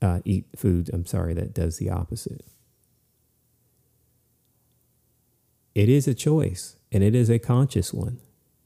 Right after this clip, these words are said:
And part of our spiritual development and practice here with our eating habits is to shine light on the truth of the matter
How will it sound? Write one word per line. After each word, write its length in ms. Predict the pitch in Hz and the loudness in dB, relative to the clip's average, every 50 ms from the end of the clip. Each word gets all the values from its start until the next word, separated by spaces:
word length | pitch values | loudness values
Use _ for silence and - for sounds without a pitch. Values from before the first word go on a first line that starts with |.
| _ _ _ - - | _ _ _ -8 -4
And 180 | 135 98 92 - | -2 -2 -2 -2
part 280 | - 110 107 117 123 | 0 0 2 4 4
of 120 | 127 113 120 | 2 2 0
our 220 | - 107 104 113 113 | 0 0 2 2 0
spiritual 680 | - - - 110 104 107 110 - - 110 107 107 107 - _ _ _ _ - - _ _ _ _ _ | -2 -2 0 2 2 2 2 2 0 0 0 0 -2 -6 _ _ _ _ -20 -20 _ _ _ _ _
development 600 | - 104 87 90 98 92 98 98 104 113 123 120 104 | 2 2 4 4 4 4 4 4 4 2 2 0 0
and 140 | 98 90 - | -2 -4 -4
practice 480 | - 104 95 98 101 - 107 107 - | -4 -2 -2 -2 -2 -4 -4 -4 -4
here 340 | - 107 104 110 127 135 135 - - _ _ _ _ _ _ _ _ _ _ _ _ _ _ _ _ _ _ _ _ _ _ | -2 -2 0 0 -2 -2 -4 -8 -14 _ _ _ _ _ _ _ _ _ _ _ _ _ _ _ _ _ _ _ _ _ _
with 160 | - 95 95 107 | -2 0 2 2
our 160 | 98 92 - | 2 0 2
eating 260 | - 120 135 151 123 | 2 2 2 4 2
habits 520 | 95 95 95 90 90 - 104 95 - - - - _ - | 2 2 2 2 0 0 0 -2 -2 -6 -10 -8 _ 0
is 360 | 104 113 113 101 95 - - | 2 2 2 0 -2 -4 -8
to 220 | - - 120 104 | -4 -2 0 0
shine 560 | 92 - - - 147 147 156 165 175 151 113 | 0 0 -2 -2 0 0 2 2 2 2 2
light 500 | 104 101 110 127 139 101 - - - - _ _ _ _ _ _ _ _ _ _ _ _ _ _ _ _ _ _ - | 2 0 0 0 -2 -2 -4 -6 -12 -20 _ _ _ _ _ _ _ _ _ _ _ _ _ _ _ _ _ _ -4
on 140 | 107 101 101 | -2 0 0
the 100 | 92 90 | 0 -2
truth 340 | - - 139 127 117 - | -2 -2 0 0 0 -2
of 100 | - 110 | -4 -6
the 80 | 110 92 | -4 -2
matter 420 | 87 85 87 - - 104 - 113 | -2 -2 -2 -4 -4 -8 -10 -12